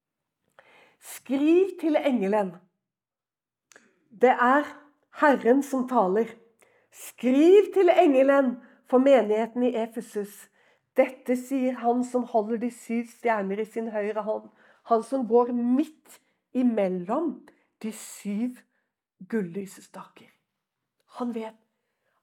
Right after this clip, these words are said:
akkurat hvordan det står til i hver eneste menighet. Jeg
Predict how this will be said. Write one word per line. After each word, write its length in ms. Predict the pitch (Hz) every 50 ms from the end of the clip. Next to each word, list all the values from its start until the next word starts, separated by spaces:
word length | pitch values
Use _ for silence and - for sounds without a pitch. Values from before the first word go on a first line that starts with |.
| _ _ _ _ - 302
akkurat 1300 | - - - _ _ _ _ _ _ - 214 208 208 220 - - - - 175 185 220 - _ _ _ _ _ _ _ _
hvordan 340 | - 190 - - 202 202 - _ _ _ _ _ -
det 100 | 202 190
står 300 | - - 208 196 196 - _ -
til 180 | 240 277 359 349 _ _ _ _ _ -
i 80 | 196 202
hver 400 | 208 - 196 180 170 175 180 - _ _ _ -
eneste 520 | 240 214 185 190 190 180 180 - - 190 185
menighet. 600 | 190 170 165 160 170 175 - - - _ _ - _ _ _ _ _ _ _ _ _ _ _ _ _ _ _ _ _ _ _ _ _ _ -
Jeg 200 | 262 262 240